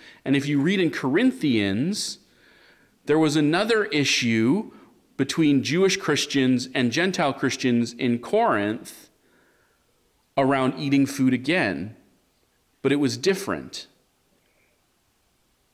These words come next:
In the, in the Corinth meat markets, meat was often sold that had been o-, offered as a sacrifice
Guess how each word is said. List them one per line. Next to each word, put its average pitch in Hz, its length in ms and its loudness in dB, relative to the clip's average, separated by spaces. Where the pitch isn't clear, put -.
In 156 200 4
the, 151 320 0
in 147 180 2
the 139 140 -2
Corinth 175 640 0
meat 170 320 0
markets, - 840 -2
meat 156 480 0
was 156 160 0
often 147 380 0
sold 123 340 0
that 120 120 0
had 131 120 -2
been 135 220 -4
o-, 120 180 -4
offered 156 340 -2
as 147 120 -4
a 139 60 -6
sacrifice 135 1000 -4